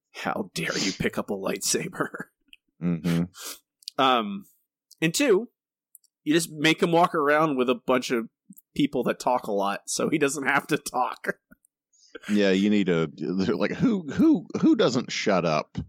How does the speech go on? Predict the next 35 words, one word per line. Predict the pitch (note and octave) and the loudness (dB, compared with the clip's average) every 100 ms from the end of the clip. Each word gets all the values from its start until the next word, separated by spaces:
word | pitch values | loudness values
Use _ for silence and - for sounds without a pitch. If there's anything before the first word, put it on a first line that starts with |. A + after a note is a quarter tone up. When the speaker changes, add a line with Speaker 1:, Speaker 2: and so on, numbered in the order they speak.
| _ _ - - - _ _ - | _ _ -20 -20 -20 _ _ -2
Speaker 2:
in, | - - - | 0 2 2
uh, | D#2 D2 C#2+ C#2 C2+ - _ _ _ _ - | 2 0 0 -2 -4 -10 _ _ _ _ 0
who | A3 | 2
doesn't | D3+ A2+ - | 2 0 -4
shut | - F2+ E2 | 0 2 2
up | D#2 | 0
in | D#2+ | -2
Star | C#2+ - D2+ D2 | -6 -2 0 0
Wars? | C#2+ C#2+ - | 0 -2 0
C | C3+ B2+ | 0 0
three | - D3 | 0 0
P | C#3+ D3+ D#3 | 0 2 2
O? | C3 A#2 | 2 0
Okay, | A#2 D#2+ | 0 -4
let's | F2 B2+ | -2 -4
paint | - - E3+ | -2 -2 0
him | F#3+ | -2
black. | B2 F#2+ E2+ F2+ - _ - | 0 0 0 -2 -8 _ -12
That's, | E2 F2 - - _ _ _ _ | -10 -10 -12 -18 _ _ _ _
that's | G#2 A2 | -4 -2
step | - D#3 D3+ | -2 -2 -2
one. | B2+ G#2 D#2 - | -2 -2 -4 -8
Always | G2 A2+ F#2+ D2+ - - | -2 0 -2 -6 -12 -8
paint | G#2 G#2 | -2 2
him | A2 | 2
black. | G2 E2 E2 - - - - _ - _ _ | 2 2 0 -2 -14 -20 -20 _ -20 _ _
Speaker 1:
He's | - B2+ | -4 0
evil. | A2+ G2+ F2 - _ G#2 | 0 -2 -6 -8 _ -2
Speaker 2:
Okay, | A2+ B2+ G#2+ | 0 2 0
so | G2+ A2 | 0 -4
he's | F#2+ | -2
got | G#2 F#2+ | -2 0
red | A#2+ A#2 | 2 2
eyes. | F#2+ D2 - | 0 -4 -6
Perfect. | - G2+ D#2 A#1+ - - | -4 -2 -4 -10 -14 -20